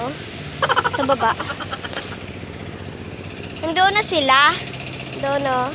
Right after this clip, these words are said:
Pinakadulo. Nandoon na sila, ano, maano. Ayun, doon, oh. Kasi tapos na sila sa may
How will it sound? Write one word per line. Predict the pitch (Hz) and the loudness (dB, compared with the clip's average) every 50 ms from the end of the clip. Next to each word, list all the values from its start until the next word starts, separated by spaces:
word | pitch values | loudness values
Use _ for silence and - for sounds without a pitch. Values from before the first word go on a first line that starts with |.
| - - - - - - - - - - - - - - - - - - - - - - - - - | -8 -10 -12 -12 -12 -12 -10 -10 -10 -10 -8 -8 -8 -8 -8 -8 -8 -8 -8 -8 -8 -8 -8 -8 -6
Pinakadulo. | - 277 277 285 277 294 294 269 254 269 262 254 247 240 240 247 247 262 277 - - - - - - - - - - - - - - - - - - - - - - - - - - | -4 0 0 2 4 4 4 4 4 4 4 4 4 6 4 4 4 4 0 -4 -8 -10 -10 -10 -10 -10 -10 -12 -12 -10 -12 -12 -12 -12 -12 -12 -12 -12 -12 -12 -12 -12 -10 -8 -6
Nandoon | 269 269 285 277 285 285 | 0 2 2 2 4 2
na | 285 294 | 0 0
sila, | 302 302 277 277 269 269 233 233 254 | 0 0 2 4 4 4 4 4 2
ano, | 262 262 | 2 0
maano. | 247 254 247 233 208 233 233 220 214 208 202 214 240 - - - | 0 0 0 2 0 0 0 -2 -2 -4 -4 -6 -8 -8 -8 -8
Ayun, | 214 220 214 | -6 -6 -4
doon, | 214 202 190 185 - | -4 -4 -6 -6 -6
oh. | 143 - - - - - - - - - - - - - - - - - - - - - - - - - - - - - - - | -8 -8 -8 -8 -8 -10 -10 -10 -10 -10 -10 -10 -10 -10 -10 -10 -10 -10 -10 -10 -10 -10 -10 -10 -10 -12 -12 -12 -12 -12 -4 -2
Kasi | 277 311 339 | 0 0 2
tapos | 294 - 330 330 - 349 - | 6 6 6 6 6 0 -2
na | - | -2
sila | 339 - 349 311 320 320 330 | -2 -2 -2 2 2 2 4
sa | 349 311 294 | 4 4 4
may | 302 | 4